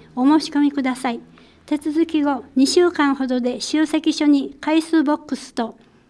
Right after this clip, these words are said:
種堆肥を配布します。また、すでに取り組んでいるゴミ集積所へ追加の場合も、管理者の方にお申し出いただき、お申し込みください。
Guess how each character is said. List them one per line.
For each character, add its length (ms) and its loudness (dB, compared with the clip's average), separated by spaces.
種 280 4
堆 220 2
肥 160 -4
を 60 -2
配 240 -2
布 160 -4
し 160 -6
ま 140 -4
す。 220 -20
ま 140 0
た、 160 0
す 200 -2
で 140 4
に 160 0
取 180 0
り 80 2
組 200 6
ん 40 8
で 160 2
い 40 0
る 240 -4
ゴ 120 2
ミ 160 8
集 220 2
積 300 -4
所 160 -2
へ 160 -4
追 260 4
加 140 4
の 160 4
場 200 0
合 60 4
も、 220 0
管 220 8
理 120 8
者 140 0
の 140 2
方 260 -2
に 160 0
お 100 -6
申 180 2
し 180 -8
出 120 0
い 100 -4
た 140 -2
だ 120 -2
き、 260 -10
お 60 -4
申 200 2
し 80 -12
込 120 0
み 120 2
く 100 -6
だ 120 -4
さ 160 -6
い。 100 -6